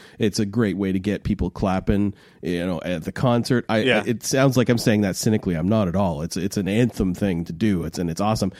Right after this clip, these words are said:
Speaker 2: Yeah.
Speaker 1: This is one of my favorite breakdowns. It's just a really great stop in the middle of the song. And then you come
Speaker 2: Yes.
Speaker 1: back in, and Chris is hit-, hitting those eighth notes on the bass.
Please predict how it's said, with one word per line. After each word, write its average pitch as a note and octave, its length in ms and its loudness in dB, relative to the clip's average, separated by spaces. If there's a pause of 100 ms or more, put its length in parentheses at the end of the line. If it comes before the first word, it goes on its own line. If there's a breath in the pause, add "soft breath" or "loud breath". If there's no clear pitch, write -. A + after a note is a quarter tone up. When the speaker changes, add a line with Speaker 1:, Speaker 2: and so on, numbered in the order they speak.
Speaker 2:
Yeah. A#2+ 120 -2
Speaker 1:
This D3 100 6
is C3+ 40 0
one B2+ 120 4
of - 20 2
my G#2 120 0
favorite G2 280 0
breakdowns. F#2 560 -4
It's - 100 -8
just - 160 -4
a G2 60 0
really A#2+ 240 4
great G#2+ 240 0
stop - 460 -4
in F#2+ 60 -4
the F#2+ 40 -4
middle F#2+ 220 -2
of F#2+ 80 -2
the G2 80 -4
song. F#2+ 380 -2 (360 loud breath)
And A2+ 180 2
then A2 140 2
you G#2 60 0
come A#2 100 -2
Speaker 2:
Yes. C#3 140 4
Speaker 1:
back A#2 260 0
in, G#2 260 0 (280 loud breath)
and G#2 180 0
Chris - 260 0
is C3+ 100 2
hit-, B2+ 260 0
hitting A2+ 580 0
those G2 280 0
eighth A2 300 0
notes F2 300 0
on G2 80 0
the F2+ 80 -2
bass. E2+ 500 -2